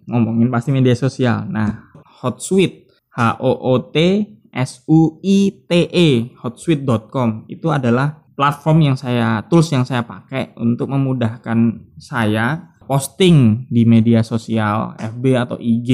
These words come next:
Nah, kalau di F B memang dia saat ini hanya bisa posting di pages saja. Jadi kita nggak perlu setiap saat ada di depan komputer atau di depan H P untuk posting apa yang kita pikirin. Jadi kalau, karena kita udah merencanakan apa-apa yang udah kita posting, maka ya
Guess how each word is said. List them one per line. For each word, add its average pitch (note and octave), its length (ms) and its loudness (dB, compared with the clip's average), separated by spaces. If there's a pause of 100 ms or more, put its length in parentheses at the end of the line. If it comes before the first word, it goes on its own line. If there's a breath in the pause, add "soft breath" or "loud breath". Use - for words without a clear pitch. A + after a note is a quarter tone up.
(460)
Nah, A2 80 -10
kalau A#2+ 160 0
di A#2+ 160 -2
F A#2 160 -6
B D3+ 80 2
memang D3+ 320 2
dia D3 160 2
saat B2 240 -4
ini C#3+ 240 2
hanya A#2+ 240 4
bisa A2+ 320 0
posting C3 400 0
di A#2 80 2
pages A#2 640 -2
saja. A#2+ 320 -2
Jadi B2 480 0
kita C#3+ 320 -4
nggak - 400 -6
perlu E3 400 4
setiap D3+ 320 -4
saat C#3 400 -4
ada C3 160 -2
di A2+ 160 -2
depan A#2 720 2
komputer C3 480 -4
atau B2 160 -8
di A#2 80 -8
depan A#2 240 -4
H A2+ 240 -8
P D#3 240 0
untuk B2 400 -4
posting D3 720 0
apa C3 240 -8
yang C#3+ 160 2
kita C3 160 -6
pikirin. A#2+ 400 -2
Jadi A#2+ 400 0
kalau, A#2+ 320 -2
karena C3+ 160 0
kita C#3+ 240 2
udah C3+ 160 4
merencanakan B2+ 640 0
apa-apa A#2 240 -2
yang A#2 240 2
udah A#2 80 2
kita A#2 160 -2
posting, C3 400 0
maka A#2 320 0
ya A#2+ 100 2